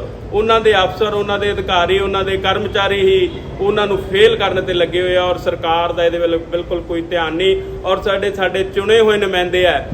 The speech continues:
ਉਹਨਾਂ ਦਾ ਇਸ ਵੱਲ ਬਿਲਕੁਲ ਕੋਈ ਧਿਆਨ ਨਹੀਂ ਹੈਗਾ। ਉਹ ਸਿਰਫ ਉਹਨਾਂ ਸਕੀਮਾਂ ਦਾ ਹੀ ਪ੍ਰਚਾਰ ਕਰ ਰਿਹਾ ਜੋ ਮੁੱਖ ਮੰਤਰੀ ਜੀ ਵੱਲੋਂ ਚਲਾਈਆਂ ਜਾ ਰਹੀਆਂ ਔਰ ਉਹਨਾਂ ਤੇ ਹੀ ਉਹ ਸ਼ਾਬਾਸ਼ੀ ਲੈਣ ਦੀ ਕੋਸ਼ਿਸ਼ ਕਰ ਰਿਹਾ,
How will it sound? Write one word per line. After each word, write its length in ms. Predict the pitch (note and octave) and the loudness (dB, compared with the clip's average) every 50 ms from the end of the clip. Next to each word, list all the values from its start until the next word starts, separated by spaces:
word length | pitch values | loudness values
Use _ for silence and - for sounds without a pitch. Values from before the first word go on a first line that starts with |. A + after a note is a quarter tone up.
| - - - - | -10 -10 -8 -2
ਉਹਨਾਂ 280 | F#3+ G#3 A3 A3+ A3+ A3+ | -2 0 4 4 4 4
ਦਾ 120 | A3 G#3+ | 4 4
ਇਸ 180 | G#3+ G#3+ G3+ G#3 | 4 2 2 2
ਵੱਲ 160 | G#3 G#3 G#3 - - - | 0 0 0 -2 -2 0
ਬਿਲਕੁਲ 520 | G3 G#3 A#3 A#3 A#3+ A#3+ A#3 A3 A3 A#3 | 0 0 2 2 2 2 2 2 2 2
ਕੋਈ 220 | - G3+ G#3 G#3 G#3 G#3 | 2 2 2 2 2 2
ਧਿਆਨ 280 | G#3+ G3+ F#3+ F#3 F3+ | 0 0 2 0 0
ਨਹੀਂ 140 | F#3 F#3+ F#3 | 0 0 0
ਹੈਗਾ। 420 | F#3 F#3 F#3 F#3+ F#3+ F#3 F#3 - - - - - - | 0 0 0 2 2 0 0 -2 -6 -10 -14 -6 0
ਉਹ 160 | G3+ G#3+ A3 | 2 4 4
ਸਿਰਫ 360 | G#3+ - G#3+ G#3+ G#3+ A3 - | 4 2 0 0 0 0 0
ਉਹਨਾਂ 540 | F#3+ A3 A3 A3 - G3 A3 A#3 A#3+ A#3+ A#3 | 0 0 0 0 0 0 0 2 4 2 2
ਸਕੀਮਾਂ 440 | A3 A3+ - - G#3 G3+ G3+ G#3 G3+ | 2 0 -4 -6 -6 -4 -2 -2 -2
ਦਾ 100 | G3 G3+ | 0 0
ਹੀ 80 | G#3 G3 | -2 -2
ਪ੍ਰਚਾਰ 420 | G3 G3 F#3+ F#3 F#3 F3+ F3 F3 | -2 -4 -6 -2 -2 0 0 0
ਕਰ 200 | E3+ F3+ E3+ E3+ | -2 -2 -4 -2
ਰਿਹਾ 160 | E3+ F3+ F3 F3 | 0 2 0 2
ਜੋ 140 | F3 F3+ F3 | 2 -2 -4
ਮੁੱਖ 260 | - D#3 D#3+ D#3 - F3+ F3 | -4 -4 -4 -4 -4 -6 -6
ਮੰਤਰੀ 300 | F3 E3+ - F3+ E3 F3+ | -6 -6 -6 -6 -8 -6
ਜੀ 120 | E3 F3 | -6 -2
ਵੱਲੋਂ 240 | E3 E3 D#3+ E3 E3 | -2 0 2 2 0
ਚਲਾਈਆਂ 420 | E3 E3+ D#3+ D#3 D#3 D#3 D#3+ D#3+ D#3+ | 0 0 -2 -2 -2 0 -2 0 0
ਜਾ 160 | D#3 D#3 D3+ D#3 | 0 -2 -2 -2
ਰਹੀਆਂ 300 | D#3+ E3 E3+ E3 E3 D#3+ - - - - - - | -2 -2 -2 -2 -4 -4 -8 -12 -14 -16 -10 -2
ਔਰ 160 | F3 F#3 G3 G3+ | 0 2 2 2
ਉਹਨਾਂ 340 | E3 G#3+ A#3 A#3+ B3+ B3+ | 4 2 4 4 4 4
ਤੇ 120 | B3 A#3 A3 | 4 2 2
ਹੀ 60 | A3 | 4
ਉਹ 120 | G#3+ G#3 G3 | 4 2 2
ਸ਼ਾਬਾਸ਼ੀ 480 | G3+ G3 F3 E3+ F3 F3+ E3+ F3 F#3 | 2 2 2 2 2 2 0 -2 -2
ਲੈਣ 260 | E3+ E3 D#3+ D#3+ D#3+ E3 | -2 0 0 0 -2 -2
ਦੀ 100 | D#3+ E3 | -6 -6
ਕੋਸ਼ਿਸ਼ 380 | E3 E3 E3 D#3+ - E3 D#3+ D#3+ | -4 -6 -6 -6 -6 -10 -10 -8
ਕਰ 220 | - E3+ D#3 D#3+ | -6 -6 -4 -2
ਰਿਹਾ, 280 | E3+ F3 F3 F3 F3+ | 0 2 2 2 2